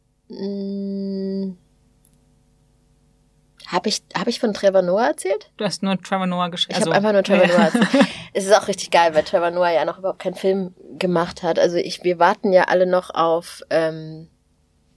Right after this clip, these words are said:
Speaker 1: wie heißt denn Buch? Ähm, wow,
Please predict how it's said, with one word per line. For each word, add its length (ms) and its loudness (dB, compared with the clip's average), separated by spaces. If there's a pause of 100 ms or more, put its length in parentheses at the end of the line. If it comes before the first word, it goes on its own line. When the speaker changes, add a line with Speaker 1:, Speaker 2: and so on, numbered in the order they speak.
(280)
Speaker 1:
wie 80 -12
heißt 200 -8
denn 160 -6
Buch? 380 -6 (2000)
Ähm, 540 -10 (2250)
wow, 520 4